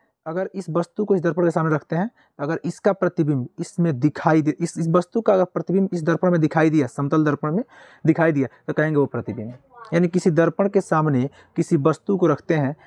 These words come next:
तो उसका प्रतिबिंब उसमें दिखाई देता है, उसे ही हम लोग प्रतिबिंब कहते हैं। प्रतिबिंब दो प्रकार के होते हैं। देखिए, प्रतिबिंब दो प्रकार के होते हैं। एक हम कह सकते हैं प्रतिबिंब, एक को कह सकते हैं वास्तविक प्रतिबिंब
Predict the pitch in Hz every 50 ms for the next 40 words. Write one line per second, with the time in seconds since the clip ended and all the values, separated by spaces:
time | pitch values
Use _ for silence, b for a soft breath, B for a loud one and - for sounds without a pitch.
0 | b b - 156 - - 160 143 - 156 - 170 165 185 185 180 165 - 170 151
1 | 143 139 - 156 135 139 131 127 117 - 120 113 113 117 - - - - - -
2 | - - - 165 - - 202 202 190 185 170 160 160 151 - 151 - - 131 143
3 | 143 135 - - 117 107 - 147 160 - 185 180 - 202 180 226 226 202 160 175
4 | 170 147 156 135 139 127 123 - 127 120 - - 127 123 110 B B B B B
5 | B 180 180 - 170 - - 165 - 175 190 196 180 165 160 156 160 147 151 143
6 | 139 143 - - 165 214 262 B B B B _ 202 196 190 196 185 180 190 175
7 | 170 156 160 143 - 151 147 170 226 247 _ _ b b b b b _ _ 180
8 | 170 170 175 156 165 160 165 190 226 b b b b b - 180 196 196 208 185
9 | - 190 180 - 180 165 - 202 180 135 127 139 143 147 - - - 208 214 -
10 | - 208 - - 202 220 240 262 262